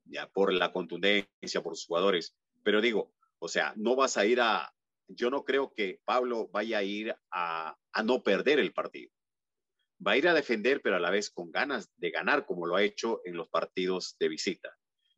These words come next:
Entonces, por ese, por ese lado, yo pienso que si vas a salir, Brody, Brody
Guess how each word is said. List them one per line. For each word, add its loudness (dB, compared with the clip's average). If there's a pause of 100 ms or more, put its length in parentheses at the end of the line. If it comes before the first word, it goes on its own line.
(120)
Entonces, 0
por 4
ese, 2
por 0
ese 0 (120)
lado, 0
yo -4
pienso -6 (420)
que 4
si -2
vas 0
a -2 (100)
salir, -2
Brody, 2 (520)
Brody 0